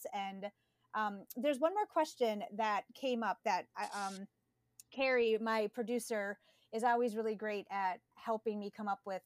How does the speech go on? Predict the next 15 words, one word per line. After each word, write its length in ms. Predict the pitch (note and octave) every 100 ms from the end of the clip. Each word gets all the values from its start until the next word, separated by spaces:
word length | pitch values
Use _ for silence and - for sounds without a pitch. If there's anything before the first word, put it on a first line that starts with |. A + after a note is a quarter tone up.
| G3+
the 60 |
questions. 480 | - G#3 - G3 G3
And 100 | G3+
mostly 300 | C4 E4+ G#4
she 160 | - E4+
came 220 | C#4 A#3+
up 100 | A#3
with 140 | G#3+
a 40 | G#3
lot 260 | G3+ A3 G#3
of 60 |
these 160 | F#3 -
questions. 440 | F#3 - G3+ G3+ -
And 200 | A3+ A3 - _
you 100 | -